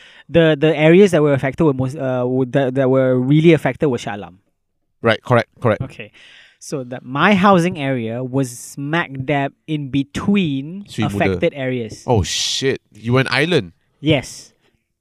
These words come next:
Speaker 1: I don't know how I got home, but it wasn't easy at all.
Speaker 2: I see.
Speaker 1: Because, uh, uh, when I, I took Waze,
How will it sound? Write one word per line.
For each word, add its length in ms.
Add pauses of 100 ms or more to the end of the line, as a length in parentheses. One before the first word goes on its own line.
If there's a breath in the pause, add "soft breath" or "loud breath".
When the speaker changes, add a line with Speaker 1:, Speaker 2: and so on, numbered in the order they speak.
(340)
Speaker 1:
I 120
don't 240
know 140
how 200
I 100
got 180
home, 540 (340)
but 100
it 100
wasn't 440
easy 380
at 100
all. 300 (360)
Speaker 2:
I 60
see. 180
Speaker 1:
Because, 600 (260)
uh, 40
uh, 680
when 160
I, 200
I 40
took 180
Waze, 420